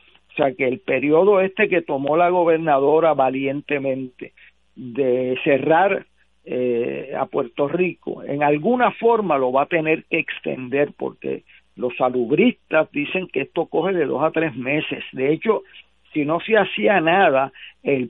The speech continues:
pico de muertes era en el mes de mayo y junio, o sea, pero haciendo algo puede ser que eso cambie, pero esto no se resuelve en dos semanas. A China le cogió dos, tres meses,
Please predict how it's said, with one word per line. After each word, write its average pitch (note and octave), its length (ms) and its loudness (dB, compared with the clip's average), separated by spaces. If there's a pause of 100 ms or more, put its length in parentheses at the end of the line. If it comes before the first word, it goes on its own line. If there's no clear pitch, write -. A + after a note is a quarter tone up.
(120)
pico A3+ 360 2
de D#3+ 140 4
muertes E3+ 580 0
era D#3 460 2
en D3 220 -6
el C3 100 -4
mes C#3+ 340 -2 (520)
de C#3+ 280 2
mayo F3+ 640 2
y D3+ 140 -4
junio, C#3 580 -6
o A#2+ 120 -16
sea, C#3 360 -2 (480)
pero C3 220 2
haciendo A3 560 2
algo A3 420 4
puede C#3 300 -2
ser - 220 -4
que C#3 80 -4
eso B2 220 -6
cambie, D#3+ 680 -2 (440)
pero C3+ 300 0
esto F3 340 2
no F3+ 200 2
se A3+ 120 2
resuelve G3 540 2
en C#3+ 100 -2
dos C3+ 200 0
semanas. B2 600 -6
A C3 380 0
China G#3+ 340 2
le E3+ 140 4
cogió D3+ 640 2
dos, C#3+ 380 -2 (140)
tres C3 220 -6
meses, G3 600 0